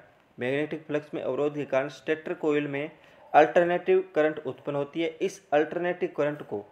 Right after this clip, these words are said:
डायोड के द्वारा डायरेक्ट करंट में बदल दिया जाता है, जिसके बाद करंट बैटरी टर्मिनल एवं एमीटर से होते हुए बैटरी तक पहुंचता है और बैटरी को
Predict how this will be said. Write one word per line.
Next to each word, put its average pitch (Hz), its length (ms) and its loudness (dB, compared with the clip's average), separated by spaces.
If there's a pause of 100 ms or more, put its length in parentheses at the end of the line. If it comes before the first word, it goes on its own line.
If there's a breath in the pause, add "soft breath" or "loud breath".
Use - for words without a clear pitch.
(220)
डायोड 143 500 2
के 143 100 -4
द्वारा 101 320 -4 (920)
डायरेक्ट 123 440 0
करंट 147 300 -4
में 147 140 -2
बदल 120 260 -2
दिया 135 200 -2
जाता 139 280 -2
है, 160 300 -8
जिसके 143 340 -8
बाद 135 360 2 (160)
करंट 147 320 4 (840 soft breath)
बैटरी 143 440 2
टर्मिनल 175 540 -2 (200)
एवं 147 220 0 (200)
एमीटर 165 460 2
से 170 220 -6
होते 117 300 -6
हुए 127 260 -4
बैटरी 120 380 -4
तक 127 220 -14
पहुंचता 101 360 -8
है 151 220 -8 (300 soft breath)
और 127 100 -6
बैटरी 113 340 0
को 143 200 -8